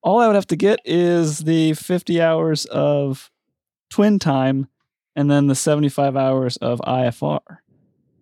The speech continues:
and then on top of the, the powered parachute time, and I could, I could sit for all the, uh, airplane multi-engine A T P stuff, couldn't I?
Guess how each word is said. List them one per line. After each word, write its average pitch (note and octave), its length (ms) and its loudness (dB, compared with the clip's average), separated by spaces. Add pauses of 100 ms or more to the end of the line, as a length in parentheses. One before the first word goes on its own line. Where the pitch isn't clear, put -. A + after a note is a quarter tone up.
(160)
and C3+ 140 4
then B2 420 4
on B2+ 220 -2
top C3+ 260 0
of A#2+ 140 -2
the, A#2+ 260 0 (160)
the C3+ 100 -6
powered C3+ 360 0
parachute E3+ 500 -4
time, A2 400 -4 (560)
and C#3+ 460 2
I D#3+ 120 0
could, B2+ 320 -4 (240)
I F3+ 120 -6
could D#3 160 -4
sit - 240 -2
for D#3+ 160 -2
all D#3 180 2
the, D3 260 0
uh, D3 240 0 (1600)
airplane D#3+ 400 2
multi-engine D#3 600 2
A D#3+ 140 0
T E3 160 -2
P G#3+ 220 -2
stuff, - 400 -6
couldn't D#3+ 240 0
I? C#4 160 0